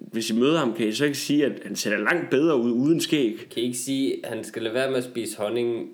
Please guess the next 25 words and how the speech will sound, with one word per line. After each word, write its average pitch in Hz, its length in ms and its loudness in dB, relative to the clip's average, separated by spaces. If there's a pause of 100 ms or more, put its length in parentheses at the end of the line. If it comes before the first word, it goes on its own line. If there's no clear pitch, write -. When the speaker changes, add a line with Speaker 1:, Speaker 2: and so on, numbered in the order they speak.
(140)
Speaker 2:
og 98 120 -2
så, 104 360 -2
øh, 90 720 -2
og 98 60 -8
så 104 120 -6
kokosnød 101 680 -4
lige 104 220 -8
bagefter? 95 520 -2 (160)
<laughs> - 260 -14
Fordi 123 200 -4
der 113 60 0
har 110 120 -4 (100)
sat 127 160 0
sig 117 160 -2 (100)
sådan 120 140 -4
nogle 107 260 -4
af 98 100 -6
de 98 120 -8
der 95 160 -2
hår 113 260 -6
der. 95 180 -6 (1400)
Øhm, 104 140 -4
<laughs> 104 80 -6
men, 104 260 -4 (920)
øh, - 200 -4